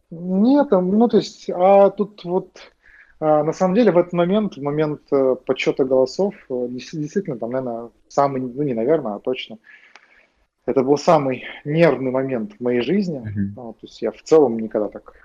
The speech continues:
Speaker 1: не волновался. Вот, но тут как бы не до, <laughs> ну, тут просто <laughs> не до этого. Вот, и ей там было не до этого, и мне.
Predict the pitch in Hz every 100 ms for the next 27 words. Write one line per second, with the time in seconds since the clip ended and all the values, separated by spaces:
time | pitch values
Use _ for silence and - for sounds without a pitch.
0 | _ 110 107 110 120 113 95 - _ _
1 | _ _ _ _ _ - 131 120 110 123
2 | 139 156 156 151 147 147 143 135 - 202
3 | 202 - 156 156 147 151 156 151 131 -
4 | - 156 160 - 165 - 170 165 - -
5 | - 143 123 123 127 127 110 - - -
6 | - _ _ 139 127 117 107 117 143 175
7 | 151 139 127 123 110 113 110 104 98 101
8 | 101 _ 113 131